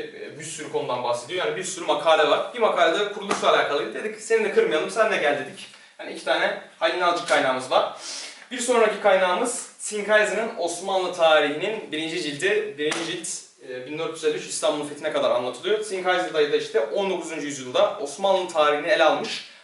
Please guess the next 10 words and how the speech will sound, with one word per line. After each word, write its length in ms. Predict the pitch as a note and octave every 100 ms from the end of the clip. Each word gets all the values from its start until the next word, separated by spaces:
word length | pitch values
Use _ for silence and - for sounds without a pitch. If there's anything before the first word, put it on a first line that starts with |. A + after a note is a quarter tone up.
| -
Alman 340 | G#3 G#3 F#3+
bir 80 | F3
tarihçi. 400 | D#3+ D3+ - C4 A#3 - - _ _
Osmanlıca 640 | - F#3+ G3 A3+ G3+ F#3+ G3+
bilmiyor, 220 | F#3+ C#3+
yani 160 | B2+ B2
Türkçe 280 | G3 G#3+ F#3+
bilmiyor. 380 | D#3+ D#3 G3+
İşte 140 | - -
tamamen 380 | G3 F3 F#3+